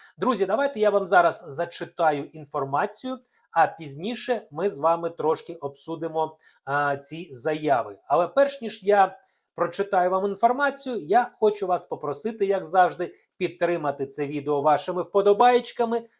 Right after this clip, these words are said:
Будь ласка, поставте вподобаєчки та підтримайте мій канал вашими підписочками. Так, підпишіться, будь ласка, на мій канал.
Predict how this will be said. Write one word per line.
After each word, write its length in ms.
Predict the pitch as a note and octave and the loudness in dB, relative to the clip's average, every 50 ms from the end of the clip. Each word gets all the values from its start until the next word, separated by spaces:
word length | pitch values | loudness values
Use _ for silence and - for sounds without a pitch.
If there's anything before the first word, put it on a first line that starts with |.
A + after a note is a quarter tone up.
| _ - | _ -4
Будь 180 | F#3 G3+ G3+ | -2 -2 2
ласка, 360 | G#3 G#3+ G#3 G3+ G3+ - - | 4 4 4 4 2 0 -2
поставте 540 | G3 - G3+ G3 - - G3+ F#3+ F#3+ - G3+ | -2 -2 -2 -2 0 0 0 0 0 -2 -6
вподобаєчки 840 | G3 - G3 F#3 F#3 F#3 E3+ F#3 F3+ F3+ F3 - - - F#3 E3+ - _ _ _ _ | -4 -4 -4 -2 -2 0 4 4 4 4 2 -2 -6 -8 -8 -8 -8 _ _ _ _
та 160 | - G#3+ A3+ A3 | 2 4 4 4
підтримайте 720 | A3+ - G3 - - F3+ F#3 F3 E3+ E3 - - D#3 D3 | 2 -2 -6 -4 -2 -2 -2 0 -2 -4 -4 -4 -8 -8
мій 160 | D3+ D3 C3+ | -8 -10 -6
канал 480 | - C#3+ C3+ D3 F#3 G#3 G#3 G#3+ E3 | -4 -4 -2 -2 -2 -2 -2 -2 0
вашими 480 | C3 C#3 D3+ D#3+ D#3 - E3 D3+ D#3+ C#3+ - _ _ _ | 2 2 2 2 0 -4 -10 -10 -10 -10 -12 _ _ _
підписочками. 880 | - D#3 C#3 - _ - D#3 C#3+ C#3+ - A#2+ - - - - G#2+ G#2 G#2 _ | -10 -10 -10 -10 _ -6 -6 -6 -6 -8 -12 -12 -14 -18 -20 -20 -20 -14 _
Так, 240 | - D3+ D#3 D3+ - | -4 -4 -4 -4 -8
підпишіться, 680 | - - _ - B2+ - - G3+ G#3 - - G3+ G3 - | -14 -18 _ -14 -14 -12 -12 -14 -12 -10 -8 -8 -8 -8
будь 160 | C#3 C#3 C3+ B2 | -10 -10 -6 0
ласка, 560 | C3 C#3 D3 C#3+ C#3+ - - C#3+ C3+ - _ - | 2 2 2 2 0 -4 -8 -8 -8 -10 _ -14
на 260 | B2+ C3 C#3 C#3+ C#3+ | -8 -6 -4 -4 -4
мій 200 | C3+ C3 C3+ B2+ | -6 -8 -12 -12
канал. 480 | - - C#3 B2+ C3 C3 B2+ A#2+ A2+ | -8 -6 -6 -6 -4 -4 -4 -4 -6